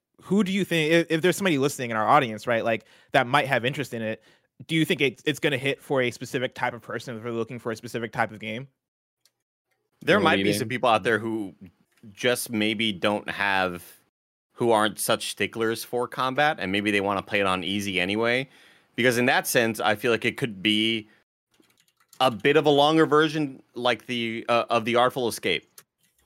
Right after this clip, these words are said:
Speaker 2: Tim
Speaker 1: Hmm.
Speaker 2: loves the Artful Escape. He mentioned it's pretty much gameplay minimal, right? Like, there's not a whole lot to do gameplay-wise. It's more of an experience.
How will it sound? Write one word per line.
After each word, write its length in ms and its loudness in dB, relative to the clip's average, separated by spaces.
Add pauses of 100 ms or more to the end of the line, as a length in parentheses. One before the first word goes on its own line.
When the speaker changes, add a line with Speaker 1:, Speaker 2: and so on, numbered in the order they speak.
(180)
Speaker 2:
Tim 420 -2
Speaker 1:
Hmm. 20 -10
Speaker 2:
loves 260 2
the 80 2
Artful 260 2
Escape. 440 0 (200)
He 160 -4
mentioned 560 -2 (400)
it's 160 -2
pretty 260 0
much 380 0
gameplay 640 2
minimal, 600 0
right? 300 2
Like, 220 -2
there's 200 -4
not 140 0
a 60 0
whole 180 0
lot 220 2
to 80 -12
do 120 -2
gameplay-wise. 760 0
It's 160 -12
more 160 2
of 60 -2
an 80 -6
experience. 800 -4